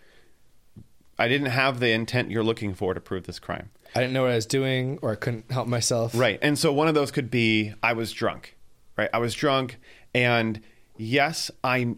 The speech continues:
Speaker 1: I, I got in this vehicle and I drove it, but I didn't r-,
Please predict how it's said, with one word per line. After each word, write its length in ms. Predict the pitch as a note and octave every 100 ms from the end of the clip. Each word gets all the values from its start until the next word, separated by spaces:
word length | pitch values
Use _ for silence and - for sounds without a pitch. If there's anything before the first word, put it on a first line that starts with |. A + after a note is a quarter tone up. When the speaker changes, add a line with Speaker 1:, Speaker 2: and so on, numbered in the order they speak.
| -
Speaker 1:
I, 200 | B2+ A#2+
I 100 | B2
got 260 | A#2 B2+ D#3
in 80 | D#3
this 160 | D3
vehicle 480 | B2 E3+ E3+ D3 B2+
and 140 | A#2 A#2
I 120 | A2+
drove 320 | G#2+ D#3 F#3+
it, 180 | A2+ -
but 100 | -
I 60 | A2+
didn't 400 | D3+ F3+ C#2+
r-, 80 | A2